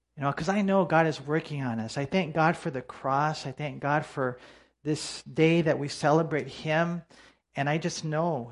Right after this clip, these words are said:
you know, for sure that God is working on our life. I mean, uh, the Lord has paid the price. I remember one time I went to Starbucks and I placed my order and,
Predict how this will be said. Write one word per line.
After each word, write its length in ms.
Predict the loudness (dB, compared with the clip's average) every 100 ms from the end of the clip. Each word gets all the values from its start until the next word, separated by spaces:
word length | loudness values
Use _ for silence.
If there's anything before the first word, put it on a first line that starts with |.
| -12
you 120 | -8
know, 280 | -6 -4 -6
for 260 | -8 -8 -8
sure 600 | -8 -2 4 4 4 -2
that 200 | -4 -2
God 180 | 0 0
is 120 | -2
working 400 | -6 -6 -6 -6
on 120 | -4
our 120 | -4
life. 600 | -4 -2 -2 -4 -8 -6
I 60 | -6
mean, 320 | -4 -6 -8 -12 -20 -20 _ _ -8
uh, 440 | -4 -2 -2 -4 -8
the 160 | -4 -2
Lord 280 | 2 2 2
has 200 | -4 -8
paid 420 | -6 -2 -2 -4
the 60 |
price. 1040 | -10 -6 -2 -2 -4 -10 _ -20 -20 -20 -20 _
I 80 | -12
remember 320 | -8 -6 -4
one 200 | -4 -4
time 260 | -2 0 2
I 200 | 2 0
went 200 | -4 -8
to 80 | -10
Starbucks 880 | -8 0 0 0 -2 -2 -4 -10 -6
and 200 | -6 -8 -14 -20 -20 _
I 100 | -6
placed 380 | -2 0 0 -2
my 120 | -4
order 600 | -2 -2 0 0 -4 -4
and, 480 | -6 -6 -6 -10 -16